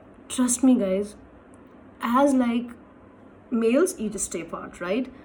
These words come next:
As like females, you know, we have so much of लोचा going on in our mind यार, I swear। यार कोई अपने को समझता ही नहीं है यार, कोई समझना ही नहीं चाहता। To hell with, you know, just, just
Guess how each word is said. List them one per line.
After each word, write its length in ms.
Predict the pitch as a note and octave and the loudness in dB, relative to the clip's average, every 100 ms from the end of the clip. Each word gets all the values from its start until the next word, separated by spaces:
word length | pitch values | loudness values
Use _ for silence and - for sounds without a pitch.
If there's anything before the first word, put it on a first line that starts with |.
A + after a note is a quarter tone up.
| - - - G#3 | -20 -20 -12 -4
As 160 | C#4 D4 | -4 -2
like 260 | D#4+ E4 - - | -4 -4 -4 2
females, 480 | B3+ B3 G3+ F3 | 6 6 4 -2
you 100 | F#3 | -4
know, 180 | F3 F#3+ - - - - - G3+ G#3 | 0 0 -2 -10 -20 -20 -16 -6 0
we 120 | C#4 D4+ | 4 4
have 320 | - G#3+ A#3+ | 2 -4 -4
so 240 | - - B3+ D4+ | -4 0 2 2
much 160 | D4+ | 0
of 100 | D#4+ - - - - | -4 -6 -16 -10 -2
लोचा 560 | G#3+ G#3+ A3 - D#4 | 2 2 -2 -4 -2
going 360 | D4+ C4+ C#4 C4+ | 2 2 4 4
on 160 | C4 B3+ | 2 2
in 120 | A#3 | -2
our 220 | A3 F#3 | -4 -4
mind 360 | F3 A#3+ A#3+ F3+ | -2 2 2 0
यार, 360 | G3 G#3+ G3+ - - - - - - - | -4 -6 -6 -10 -20 -20 -20 -20 -16 -6
I 200 | G3+ A#3 | -2 -2
swear। 580 | A#3 - G3+ G3 G#3 A#3+ - - - - - - E4+ | -4 -10 -6 -4 -4 -6 -10 -20 -20 -20 -20 -14 -12
यार 60 | |
कोई 240 | - F4 F#4 | -2 2 2
अपने 240 | F#4 G4 | 2 0
को 100 | G4+ | 2
समझता 460 | G4 G#3+ G3+ - C4+ | 0 0 -2 0 2
ही 100 | D4+ | 4
नहीं 160 | D#4+ | 4
है 100 | D#4 | 2
यार, 160 | D#4 D#4 | -2 -4
कोई 180 | - E4+ | -4 -4
समझना 460 | - G#3 F#3+ A3 | -2 -2 0 2
ही 60 | C4+ | 4
नहीं 120 | D4+ | 4
चाहता। 320 | D#4 C#4 C#4 - - - - - - | 0 -6 -8 -12 -20 -20 -20 -6 0
To 60 | G4+ | 2
hell 420 | G3 F3+ A#3 E4+ E4 | 0 0 4 6 4
with, 280 | D#4+ A3 | 0 -2
you 120 | G3 G#3 | -4 -2
know, 140 | B3 - - - - - - - - - - - - - A3 | -2 -4 -14 -20 -20 -20 -20 -20 -20 -20 -20 -20 -20 -14 -8
just, 440 | G#3+ D4 - - - - - - - | -6 -6 -6 -12 -20 -20 -20 -16 -6
just 220 | B3 D#4+ | -4 -2